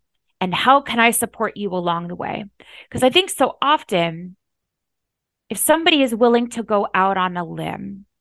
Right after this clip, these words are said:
if my glitter bombs are willing to say, "This is a thing that I want for myself,"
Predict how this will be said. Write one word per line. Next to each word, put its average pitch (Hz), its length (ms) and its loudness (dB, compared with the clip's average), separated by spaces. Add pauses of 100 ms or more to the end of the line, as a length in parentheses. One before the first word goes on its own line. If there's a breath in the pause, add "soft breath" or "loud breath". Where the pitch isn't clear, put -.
(640 soft breath)
if 202 120 -4
my 254 160 4
glitter 302 240 4
bombs 269 280 4
are 262 80 0
willing 226 360 2
to 226 80 -6
say, 202 240 0
"This 247 320 2
is 285 100 -4
a 269 60 2
thing 233 260 -2
that 190 140 2
I 190 120 4
want 185 280 -8
for 180 100 -10
myself," 160 680 -6